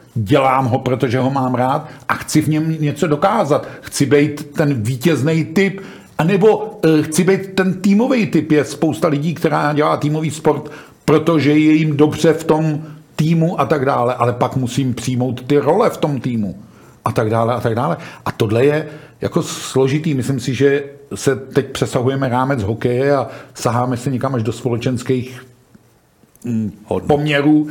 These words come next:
Speaker 1: podmínek a nastavení, kdy ta společnost je moc nastavená na to, všechno si urvi sám, nikoho neřeš. Proto si taky myslím, že máme jako Česko velký problém v týmových sportech,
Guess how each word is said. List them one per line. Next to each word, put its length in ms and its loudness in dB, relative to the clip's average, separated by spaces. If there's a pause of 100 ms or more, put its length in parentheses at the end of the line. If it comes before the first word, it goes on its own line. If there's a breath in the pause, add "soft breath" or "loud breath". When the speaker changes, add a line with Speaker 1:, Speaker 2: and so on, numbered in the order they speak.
(180 loud breath)
Speaker 1:
podmínek 640 2
a 120 2
nastavení, 840 -2 (380 loud breath)
kdy 100 -2
ta 120 2
společnost 480 0
je 60 2
moc 360 -2
nastavená 520 0
na 100 0
to, 260 -2
všechno 420 -4
si 160 -4
urvi 460 0
sám, 580 -2 (280 loud breath)
nikoho 540 2
neřeš. 640 0 (640 loud breath)
Proto 260 2
si 120 -2
taky 240 0
myslím, 280 -2
že 100 0
máme 440 0
jako 260 -2
Česko 680 -2 (280 loud breath)
velký 300 -2
problém 360 0
v 80 -12
týmových 520 -2
sportech, 720 -2